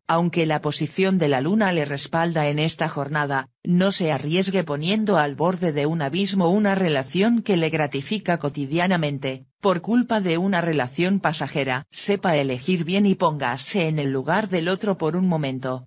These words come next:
Verá las cosas con más claridad.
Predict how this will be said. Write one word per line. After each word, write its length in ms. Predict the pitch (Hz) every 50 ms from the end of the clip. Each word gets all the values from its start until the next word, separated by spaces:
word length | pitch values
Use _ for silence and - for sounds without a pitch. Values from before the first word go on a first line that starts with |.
| _ -
Verá 360 | - 165 160 151 151 143 143
las 240 | 143 135 135 135 -
cosas 440 | - 190 202 202 - 226 214 - -
con 200 | - 160 165 160
más 260 | 156 156 165 160 -
claridad. 580 | - 165 151 147 151 143 143 135 131 127 -